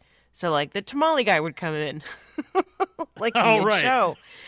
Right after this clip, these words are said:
Speaker 2: right.
Speaker 1: which is fine, like, whatever, because, you know, it's still a bar, like, people were coming and going.
Speaker 2: Yeah.
Speaker 1: Um,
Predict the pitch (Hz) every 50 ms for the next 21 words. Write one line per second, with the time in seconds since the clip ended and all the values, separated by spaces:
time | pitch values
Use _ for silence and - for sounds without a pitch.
0 | - 147 - - 170 - 330 349 - 370 311 - 302 359 359 - 127 - 285 277
1 | - 254 277 277 302 302 254 214 196 185 214 214 220 208 185 208 254 240 185 165
2 | 170 190 - - - 220 240 247 214 165 131 170 185 202 196 185 175 170 165 156
3 | 190 190 175 185 175 147 - 170 165 170 156 147 143 160 170 185 180 156 147 147
4 | - _ _ - 120 110 101 95 85 80 - _ - 175 170 160 156 151 - 156
5 | 156 156